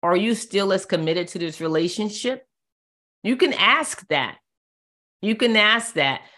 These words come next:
and see where people are. You shouldn't ask it every week, but all relationships go through difficult times. Just because people are married for thirty, forty, fifty years don't mean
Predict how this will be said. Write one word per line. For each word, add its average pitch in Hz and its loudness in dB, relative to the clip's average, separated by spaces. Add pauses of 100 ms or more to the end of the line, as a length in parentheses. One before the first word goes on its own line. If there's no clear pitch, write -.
(160)
and 180 2
see 214 -4
where 196 0
people 202 -4
are. 170 0
You 214 -4
shouldn't 220 -2
ask 202 2
it 185 -4
every 180 2
week, 415 0 (520)
but 226 0 (380)
all 294 0
relationships 208 -6
go 185 2
through 180 -2
difficult 175 -4
times. 170 2 (400)
Just 214 4
because 226 2
people 196 0
are 175 4
married 185 2
for 160 -2
thirty, 180 -2
forty, 175 -2
fifty 175 -4
years 175 0
don't 175 0
mean 185 -2